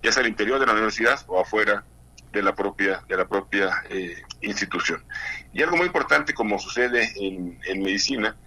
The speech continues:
pues es la prevención. Aquí tenemos que ser capaces de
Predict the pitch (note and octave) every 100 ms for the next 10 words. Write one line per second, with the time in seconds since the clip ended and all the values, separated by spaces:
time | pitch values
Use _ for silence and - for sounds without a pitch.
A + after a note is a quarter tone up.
0 | - - - C#3 D3+ D#3 C3+ C3 B2+ C#3
1 | C3 - - - G#2 C3+ - A2 A#2+ A#2
2 | - - - - - - F#2+ G#2+ G#2+ -
3 | A2 A2 G#2+ F#2 F#2 F2+ E2+ -